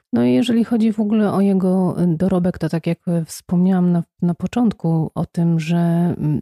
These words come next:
mimo tego, że miał siedemdziesiąt dziewięć lat, no przed pierwszym lockdownem siedemdziesiąt osiem, to nadal grał, nadal koncertował, nadal wyjeżdżał, y, w trasy i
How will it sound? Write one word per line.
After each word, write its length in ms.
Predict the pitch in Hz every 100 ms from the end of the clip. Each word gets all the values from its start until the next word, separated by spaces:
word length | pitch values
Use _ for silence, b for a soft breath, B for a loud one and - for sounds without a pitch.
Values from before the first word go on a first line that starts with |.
| -
mimo 360 | - 180 175 170
tego, 300 | 165 160 165
że 120 | 175
miał 240 | 170 165
siedemdziesiąt 720 | - - 165 170 170 - 165
dziewięć 380 | 160 160 165 -
lat, 280 | 160 160 -
no 200 | 165 165
przed 220 | 165 170 -
pierwszym 400 | 180 - 175 165
lockdownem 500 | 160 170 165 160 160
siedemdziesiąt 640 | 165 165 165 165 165 165
osiem, 420 | 156 165 165 175 196 -
to 540 | 190 185 180 190 190
nadal 360 | 180 180 180 175
grał, 280 | 165 185 190
nadal 340 | 180 180 170
koncertował, 640 | - 175 165 165 175 180 175
nadal 340 | 170 170 165
wyjeżdżał, 800 | 170 170 175 165 175 170 165 170
y, 200 | 151 170
w 120 | 160 -
trasy 480 | 170 175 - 220 254 -
i 420 | 202 214 226